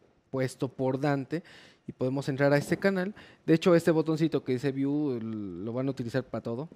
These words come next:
todo el tiempo, es, eh, ver, eh, ahora sí que, que todos los canales, tal cual,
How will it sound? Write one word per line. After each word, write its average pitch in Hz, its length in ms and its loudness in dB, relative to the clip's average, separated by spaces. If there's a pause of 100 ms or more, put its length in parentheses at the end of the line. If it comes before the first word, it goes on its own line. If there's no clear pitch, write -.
(140)
todo 113 180 -6
el 120 100 -8
tiempo, 131 440 -6
es, - 420 -10 (480)
eh, 113 320 -2
ver, 143 380 2
eh, 113 400 0
ahora 123 160 -2
sí 131 160 -4
que, 113 300 -6
que - 120 -8
todos 127 300 -2
los 120 240 -6
canales, 202 640 2
tal - 180 -14
cual, 214 260 2